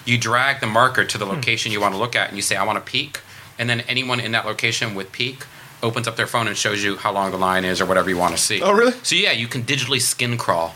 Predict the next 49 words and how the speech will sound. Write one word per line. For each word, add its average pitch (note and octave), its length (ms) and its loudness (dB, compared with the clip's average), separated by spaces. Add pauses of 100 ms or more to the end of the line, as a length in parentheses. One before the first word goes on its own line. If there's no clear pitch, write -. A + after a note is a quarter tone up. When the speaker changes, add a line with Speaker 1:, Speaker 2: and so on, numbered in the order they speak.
Speaker 1:
through A2+ 300 0
any A#2+ 160 0
place A#2+ 240 -4
on G2 80 0
Earth. G#2+ 260 0
So A#2 80 0
you G#2+ 60 0
wanna G#2+ 140 0
look A2 120 0
at A2+ 120 -2
Rome G2+ 220 0
right A2+ 160 2
now? B2 180 2
We G2+ 100 -6
could - 120 -14
pull A2 160 -2
it F#2 60 0
up F#2+ 160 0
and F#2+ 80 -6
say, F#2 220 -2
"Hey, G#2+ 160 -2
someone G2+ 280 -2
show G2+ 160 -2
me F#2+ 120 -2
what F#2 180 -4
you're G2 80 -2
seeing G2 200 0
in F2 100 -2
Rome F2+ 200 0
right E2+ 160 -2
now." F2 280 -4
Speaker 2:
That's C#3+ 240 2
fascinating. A2 580 0
That's C#3 200 0
almost D#3 260 2
like D3+ 160 2
the D3+ 120 4
thing D3 300 2
in C#3 220 2
Batman, A#2 560 0 (560)
right? E3 280 2
Speaker 3:
Wh-, - 320 -4
which? C3 300 2 (460)
Speaker 2:
Uh, A2+ 580 4
in B2 140 -2
Dark B2 240 2
Knight, A#2 280 2
where, A2+ 300 4
uh, G#2 360 4